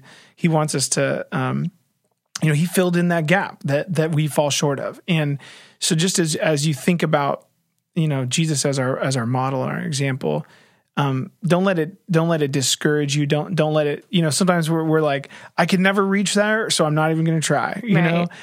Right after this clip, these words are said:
Speaker 1: Um, just know that as we progress, as we become more Christ-like in our suffering, Jesus is constantly interceding for us, and he i-, his, his sacrifice is, is, is m-,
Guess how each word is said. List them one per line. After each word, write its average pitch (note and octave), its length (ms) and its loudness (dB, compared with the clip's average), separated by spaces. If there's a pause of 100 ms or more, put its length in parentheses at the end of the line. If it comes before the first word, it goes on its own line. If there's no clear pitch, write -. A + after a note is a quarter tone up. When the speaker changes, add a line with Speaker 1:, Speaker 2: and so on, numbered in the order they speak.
(240)
Speaker 1:
Um, D3 480 0 (320)
just D#3 260 0
know D#3+ 220 2
that D3 180 0
as D3 280 0
we C#3+ 100 0
progress, C#3+ 560 -2
as C#3+ 180 -2
we C#3 100 -2
become C#3+ 320 -2
more C#3 200 -2
Christ-like C#3 640 -4
in D#3+ 120 0
our D#3 100 -4
suffering, D3 560 -2 (560)
Jesus D#3 400 0
is B2+ 140 -4
constantly D3 640 -2
interceding C3+ 640 -2
for D3 200 -6
us, - 400 -6
and D3 260 0
he E3 300 -2 (120)
i-, - 140 -8
his, D#3 380 0 (680)
his E3 600 -2
sacrifice D#3+ 960 0
is, D#3+ 380 -2
is, D3+ 200 0
is C#3+ 260 -2
m-, C#3+ 240 0